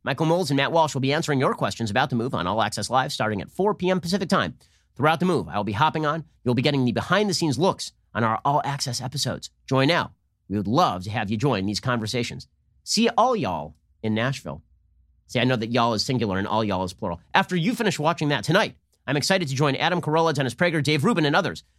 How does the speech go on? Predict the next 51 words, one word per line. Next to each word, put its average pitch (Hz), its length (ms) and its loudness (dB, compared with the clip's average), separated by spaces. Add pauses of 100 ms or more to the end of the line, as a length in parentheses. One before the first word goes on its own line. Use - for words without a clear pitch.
(160)
for 110 100 -2
hashtag - 420 0
CancelCon, 156 640 0 (320)
an 131 80 0
important 156 320 0
conversation 160 560 0
on 113 80 0
cancel 143 320 -2
culture 147 300 -2
and 151 180 0
the 143 60 -4
Constitution. 143 580 -2 (1120)
This 131 120 0
special 190 300 2
live 123 180 0
stream 151 200 0
is 127 80 0
brought 170 240 2
to 113 100 -4
you 87 100 -4
by 101 120 -2
our 98 100 -2
friends 165 260 2
at 110 80 -2
yaf 165 300 0 (220)
and 196 160 2
the 165 60 -4
film 143 240 2
No 139 120 2
Safe 135 200 -2
Spaces 156 380 0
will 120 80 2
begin 127 200 2
at 127 80 -2
eight 135 140 -2
P 143 100 -4
M 123 100 0
Eastern, 180 340 0
five 120 200 0
P 120 100 -4
M 104 60 -2
Pacific 147 420 -4 (280)
on 214 140 4
the 180 80 -2
Daily 139 220 0
Wire 117 200 2
YouTube 135 300 -2
channel 143 280 2
and 151 200 0
Facebook 139 300 -2
page. 139 300 -2